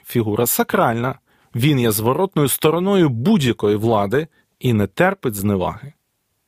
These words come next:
Зіграла свою роль і самовпевненість Берії, який недооцінив страх Малінкова і Хрущова стати жертвами чергових репресій.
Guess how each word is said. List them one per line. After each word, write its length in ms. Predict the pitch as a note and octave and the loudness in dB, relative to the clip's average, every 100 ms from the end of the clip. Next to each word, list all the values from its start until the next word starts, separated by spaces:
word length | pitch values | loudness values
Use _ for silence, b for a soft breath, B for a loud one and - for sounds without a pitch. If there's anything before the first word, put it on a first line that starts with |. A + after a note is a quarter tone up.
| - | -8
Зіграла 540 | B2+ C#3 D3 B3 C#4+ | -2 0 2 2 2
свою 300 | B3 - A#3 | 2 0 0
роль 300 | A3 A3 G#3 F#3+ | 2 4 2 0
і 80 | E3+ | -4
самовпевненість 880 | - C3 A#2+ - A2 A2+ C3+ G3 G#3 | 0 0 -2 -2 -2 0 -4 -4 -2
Берії, 500 | C#4+ F#3+ A2+ - - _ _ - | 0 2 0 -6 -12 _ _ -6
який 280 | E3+ - G#3+ | -6 0 2
недооцінив 840 | F#3+ F3+ D#3+ D#3 D3 - D#3+ G#3 | 4 2 2 0 0 0 0 0
страх 420 | - - B2 G#2 - | -2 -2 -2 -2 -2
Малінкова 580 | A2 A2+ A2 A2+ G#2 | 0 0 2 0 2
і 40 | G2+ | -2
Хрущова 680 | - A2 - A#3 A3 G3+ F#3+ b b - | -4 -6 -2 2 2 2 -2 b b -14
стати 380 | - G#3 - | -2 0 0
жертвами 600 | C3+ A2+ B2 A#2+ C3+ B2+ | -2 2 2 0 -4 -2
чергових 560 | B2 B2+ G#2+ G#2+ G2+ - | 0 0 0 0 -2 -2
репресій. 680 | A#2+ - G#3 D3 - - - | -4 -2 0 0 -2 -8 -12